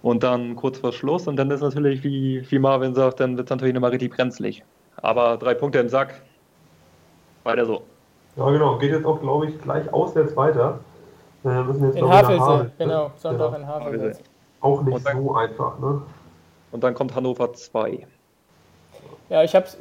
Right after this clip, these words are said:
Speaker 3: ich hab's ja vor dem Spiel zu dir gesagt, im Prinzip können die sich da nichts erlauben, ne? Die müssen jedes Spiel da komplett annehmen und im, ja, im Prinzip gewinnen.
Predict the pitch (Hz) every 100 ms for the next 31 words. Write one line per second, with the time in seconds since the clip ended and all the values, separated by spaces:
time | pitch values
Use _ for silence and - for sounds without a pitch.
0 | - 190 202 202 202 214 - 190 - 185
1 | 180 185 190 - 175 170 175 165 202 190
2 | 190 190 180 185 185 170 185 - 190 175
3 | 170 151 143 165 165 170 175 175 175 -
4 | 175 175 180 - 190 175 165 160 - -
5 | - 170 - 165 160 165 165 165 160 165
6 | 160 - 196 165 139 147 - 160 165 160
7 | 165